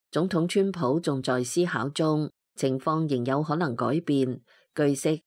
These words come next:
川普準備防止違禁藥品從加拿大同墨西哥流入美國，而且要求兩國保障美國嘅邊境安全。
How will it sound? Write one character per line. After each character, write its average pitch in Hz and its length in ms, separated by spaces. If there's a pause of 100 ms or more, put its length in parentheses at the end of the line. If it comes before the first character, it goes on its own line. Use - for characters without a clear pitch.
(220)
川 202 180
普 196 140
準 175 240
備 135 160
防 120 240
止 123 140
違 156 280
禁 151 240
藥 127 160
品 135 380
從 127 280
加 190 140
拿 156 140
大 127 180
同 123 240
墨 131 140
西 170 240
哥 165 400
流 123 160
入 120 240
美 123 200
國， 131 460 (320)
而 131 160
且 143 200
要 202 220
求 127 200
兩 123 320
國 147 220
保 143 280
障 156 240
美 131 180
國 147 220
嘅 143 80
邊 175 220
境 131 180
安 160 260
全。 117 460